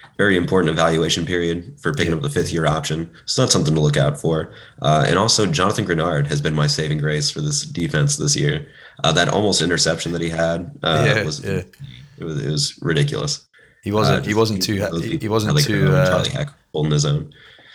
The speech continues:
Speaker 2: Yeah, Grenard was not too happy with me last week after I sent out a clip. I got some messages from him, so,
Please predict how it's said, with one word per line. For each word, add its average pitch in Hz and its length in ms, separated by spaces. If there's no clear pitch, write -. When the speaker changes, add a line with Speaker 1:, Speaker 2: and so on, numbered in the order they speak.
Speaker 2:
Yeah, 92 260
Grenard 104 400
was 95 140
not 98 160
too - 140
happy 95 260
with 92 80
me 92 80
last 92 300
week 95 200
after 95 240
I 92 40
sent 92 220
out 87 140
a 87 40
clip. - 280
I 95 40
got 90 180
some 92 140
messages 95 400
from 90 240
him, 92 80
so, 95 240